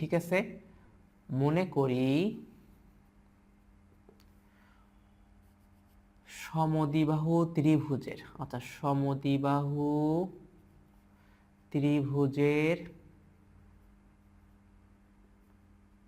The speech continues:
আচ্ছা, এখন একটা জিনিস খেয়াল করো,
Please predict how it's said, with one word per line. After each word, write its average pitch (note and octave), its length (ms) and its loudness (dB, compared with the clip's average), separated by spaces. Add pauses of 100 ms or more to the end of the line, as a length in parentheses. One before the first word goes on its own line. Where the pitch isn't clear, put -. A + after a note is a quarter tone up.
(1600)
আচ্ছা, - 260 -10 (160)
এখন E3+ 160 -4
একটা G#3+ 160 -2
জিনিস G3 220 2
খেয়াল E3 260 2
করো, C3 160 4